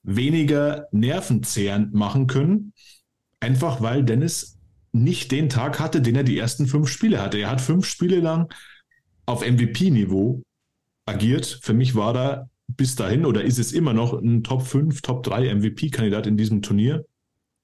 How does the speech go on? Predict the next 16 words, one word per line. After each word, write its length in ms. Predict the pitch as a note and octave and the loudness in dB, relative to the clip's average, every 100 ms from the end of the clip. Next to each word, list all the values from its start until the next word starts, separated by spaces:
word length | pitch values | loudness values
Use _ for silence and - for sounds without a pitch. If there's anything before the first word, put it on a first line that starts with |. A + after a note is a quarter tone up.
| _ _ _ | _ _ _
Aber 180 | - G#2 | -4 -2
da 380 | G2+ G#2+ D3+ E3+ - - - - _ _ - | -2 -2 -4 -6 -12 -20 -20 -20 _ _ -2
muss 220 | C3 C#3 | 0 0
man 140 | D3+ | 0
eben 120 | B2+ B2 | 0 0
sagen, 200 | B2 B2+ | 2 2
die 120 | A2+ | 2
deutsche 320 | A#2+ C#3+ - | 0 0 0
Mannschaft 460 | B2+ C#3 B2+ C3 - | 0 0 -4 -4 -6
hat 280 | D#3 E3 - | -8 -8 -8
andere 440 | A#2 D#3 D3+ D3 | -2 0 0 0
Optionen, 640 | B2 - B2 A#2+ E3 G3+ F#3+ | -2 -4 -2 0 2 0 0
die 160 | A#2+ | -2
haben 400 | - A#2 E3+ F#3+ | -2 -2 0 2
gut 180 | C3+ D#3+ | 2 2
funktioniert. 640 | - C#3 C3 B2+ B2+ E3 | 0 0 0 2 2 0